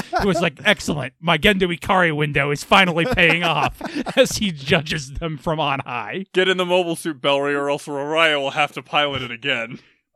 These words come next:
Speaker 2: And Ida's like, "No, I'll pilot it." And she, he's like, "Mm, yes, too many children's and not enough
Speaker 1: <laughs>
Speaker 2: Evangelions."
Speaker 3: This part had me super confused. Like, why are they letting Ida do this?
Speaker 1: Um, well, as we,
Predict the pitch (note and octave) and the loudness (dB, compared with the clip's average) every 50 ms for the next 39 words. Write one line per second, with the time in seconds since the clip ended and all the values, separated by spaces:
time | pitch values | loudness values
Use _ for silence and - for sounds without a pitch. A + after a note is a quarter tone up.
0 | _ _ - B3+ B3 A3+ G#3 G3+ A3 G#3+ G#3+ F3+ G3 G3 G3+ F3+ - D3 - G#3 | _ _ -4 -2 -2 -2 0 2 2 4 6 6 6 6 4 2 0 -2 4 4
1 | G#3+ G3 D#3+ F#3 A3+ A3 - - D#3+ D#3 D3+ C3 A#2+ A2 A2 G#2+ A2 _ _ _ | 4 4 6 4 4 4 4 2 0 0 0 -2 -6 -10 -12 -14 -14 _ _ _
2 | D3+ D3+ E3+ F3+ F3 F3 F#3+ G3+ F#3+ F3 F#3 F3+ D#3+ C#3 - - F#3 F3+ E3+ D#3 | -8 -8 -8 -8 -6 -6 -6 -4 -2 -4 -4 -2 -4 -6 -4 -2 -2 0 0 -2
3 | C#3 C#3 D#3 D3+ C3+ A2 - - - - F#3+ F#3 F3+ F3+ - - F#3+ F#3 E3 C#3+ | -2 -2 0 -2 -2 -4 -6 -4 -2 0 2 2 0 -2 0 2 2 2 2 2
4 | D#3 D3+ C#3+ D3+ - - D#3 D3 D3+ C#3+ C#3 E3 D3+ F3+ F3+ D#3+ D#3 - - A#3+ | 0 -2 -2 -4 -8 -8 -6 -6 -4 -2 -2 -2 0 0 -2 -2 -2 -2 -2 -6
5 | A3 D#3 D#3 F3 - F3 E3 C#3+ D#3 D3+ D3 C3+ B2+ A#2+ G#2+ A2 C3+ F3 G#3 - | -2 0 -2 -2 -2 -4 -4 0 0 0 0 0 -4 -6 -8 -10 -10 -10 -8 -8
6 | - - - _ - _ _ _ _ _ _ _ - G3+ G#3+ - - - C#4+ C4+ | -8 -8 -10 _ -20 _ _ _ _ _ _ _ -6 -6 -6 -4 2 2 2 4
7 | A3 G#3+ A#3 B3 G3 G3 F#3+ F3+ - - G3 F#3 - F#3+ - - F3+ D#3+ - - | 4 0 -2 -2 0 -2 -4 -2 -2 -4 -2 -2 -2 -4 -4 -4 -6 -6 -6 -6
8 | E3 D#3+ D3+ C#3 B2+ B2+ C3 C3 - _ _ _ - E3 E3+ F#3+ G#3+ A#3 A#3 A3+ | -4 -2 -2 -2 -4 -4 -6 -8 -8 _ _ _ -2 2 2 4 4 4 2 0
9 | G#3 G3+ G3 G3 G3 F#3+ F#3 D#3+ D3 D#3 D#3+ E3 E3+ E3 D3 D3 C#3+ D3 D#3 F3+ | 0 2 2 2 2 0 -2 -2 0 0 2 2 0 -2 -2 -2 -2 -2 -2 0
10 | G3 G#3+ A3 F#3 - - - - _ _ _ _ _ _ _ _ _ _ _ - | 0 0 -2 -4 -10 -16 -18 -20 _ _ _ _ _ _ _ _ _ _ _ 4
11 | G3+ A3 A#3 A#3 A3 - F#3 F#3 A3 A#3 A3 A3+ A3 G3 A3+ | 6 6 6 6 4 0 4 6 6 8 8 6 6 4 2